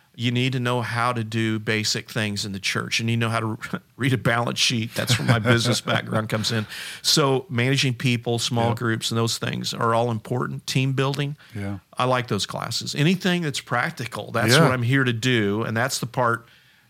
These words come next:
Speaker 1: that I think God's called me to do. So the joy in that is
Speaker 2: Yeah.
Speaker 1: if I can help one student
Speaker 2: Yep.
Speaker 1: understand the joy,
Speaker 2: That's,
Speaker 1: the absolute
Speaker 2: that's so true, isn't
Speaker 1: joy
Speaker 2: it?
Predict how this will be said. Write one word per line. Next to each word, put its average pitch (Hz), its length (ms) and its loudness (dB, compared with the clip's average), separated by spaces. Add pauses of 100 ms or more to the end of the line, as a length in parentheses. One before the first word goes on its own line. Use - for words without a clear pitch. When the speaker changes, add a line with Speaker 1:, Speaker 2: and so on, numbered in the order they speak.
(200)
Speaker 1:
that 113 320 0
I 117 80 0
think 117 240 -4
God's 110 240 0
called 107 260 0
me 110 100 -4
to 107 100 -2
do. 101 180 -4
So 117 220 0
the 113 160 0
joy 143 420 2
in 123 140 0
that 101 400 0
is 110 240 0
Speaker 2:
Yeah. 113 60 2
Speaker 1:
if 92 60 -4
I 143 160 2
can 226 180 -2
help 139 300 0
one 117 300 0
student 113 640 -2 (240)
Speaker 2:
Yep. 101 220 -8 (880)
Speaker 1:
understand 143 640 2
the 110 80 0
joy, 92 560 0 (540)
Speaker 2:
That's, 110 260 -4
Speaker 1:
the - 60 -6
absolute 165 480 4
Speaker 2:
that's 139 140 4
so 120 140 6
true, 110 220 4
isn't 120 140 6
Speaker 1:
joy 143 180 8
Speaker 2:
it? 170 120 0